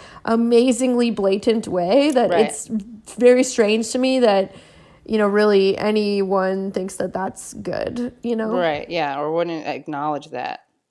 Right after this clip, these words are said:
Speaker 1: Yeah.
Speaker 2: What, do you have things that you would like to share about Raghav that you want people to know about him that you didn't get to say in the article?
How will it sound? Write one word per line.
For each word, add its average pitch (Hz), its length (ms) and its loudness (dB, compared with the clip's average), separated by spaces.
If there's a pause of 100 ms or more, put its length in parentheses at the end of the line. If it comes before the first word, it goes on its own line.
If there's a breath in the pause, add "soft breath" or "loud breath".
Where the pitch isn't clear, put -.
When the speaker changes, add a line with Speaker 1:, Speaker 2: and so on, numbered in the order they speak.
(720)
Speaker 1:
Yeah. 208 420 0 (800)
Speaker 2:
What, 208 420 -4
do 220 120 -12
you 247 120 -4
have 277 180 -2
things 254 220 -6
that 202 160 -2
you 202 100 -6
would 196 160 -4
like 175 220 -2
to 190 80 -10
share 170 760 -2
about 151 380 2
Raghav 156 440 0
that 143 120 -4
you 147 80 -8
want 156 160 -4
people 160 200 -10
to 156 80 -8
know 147 220 -4
about 160 260 -2
him 160 200 -6
that 151 100 -4
you 156 140 -8
didn't 156 180 -8
get 151 160 -8
to 156 80 -10
say 156 240 -6
in 139 80 -8
the 120 60 -10
article? 160 640 -6